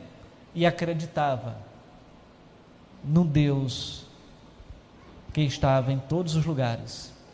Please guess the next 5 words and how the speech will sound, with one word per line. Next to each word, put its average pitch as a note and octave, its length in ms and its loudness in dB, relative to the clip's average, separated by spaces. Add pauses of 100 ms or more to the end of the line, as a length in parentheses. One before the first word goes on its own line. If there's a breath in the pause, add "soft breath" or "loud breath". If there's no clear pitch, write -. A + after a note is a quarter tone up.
(440)
que D#3 100 0
conhecia D3 500 0
todas F#3+ 460 0
as E3 140 -2
coisas A#2+ 640 -4